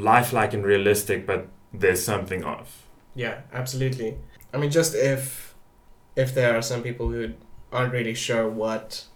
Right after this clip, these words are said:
Speaker 2: the uncanny is, go look at those mannequins and you'll know.
Speaker 1: Yeah.
Speaker 2: It's, it's when something that is homely, uh, well, what Freud called Heimlich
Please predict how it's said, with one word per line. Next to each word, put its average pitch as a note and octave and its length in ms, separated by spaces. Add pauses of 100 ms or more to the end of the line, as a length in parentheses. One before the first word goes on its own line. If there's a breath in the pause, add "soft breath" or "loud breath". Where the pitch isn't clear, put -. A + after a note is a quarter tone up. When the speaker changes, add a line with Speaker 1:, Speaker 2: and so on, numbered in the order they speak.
(200)
Speaker 2:
the A#2 140
uncanny A2 560
is, - 460 (520 soft breath)
go C#3 200
look D3 380
at A2 300 (180)
those G#2 440 (500)
mannequins B2 960
and A#2+ 160
you'll B2 120
know. E3 140
Speaker 1:
Yeah. A2 260 (220 loud breath)
Speaker 2:
It's, - 420
it's E3+ 220
when E3+ 220
something F#3 540
that C3+ 360
is B2+ 680 (420)
homely, C3 880 (480)
uh, G#2+ 440
well, G#2+ 520
what A#2+ 400 (200)
Freud A2 400
called G#2+ 280
Heimlich A2+ 580